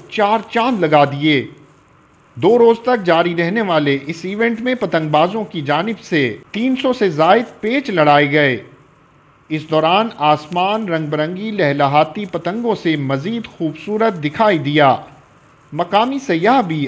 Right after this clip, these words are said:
आसमान पर लहलहाती पतंगों को देखकर लुत्फानंदोज होते रहे।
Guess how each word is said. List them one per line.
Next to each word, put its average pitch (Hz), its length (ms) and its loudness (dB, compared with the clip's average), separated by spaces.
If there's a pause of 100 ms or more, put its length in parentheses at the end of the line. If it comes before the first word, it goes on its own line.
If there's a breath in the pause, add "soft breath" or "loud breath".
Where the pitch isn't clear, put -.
(140)
आसमान 175 500 0
पर 226 220 -4
लहलहाती 156 680 0
पतंगों 208 480 -6
को 220 200 0 (120)
देखकर 170 520 2
लुत्फानंदोज 170 760 -2
होते 151 260 0
रहे। 143 340 2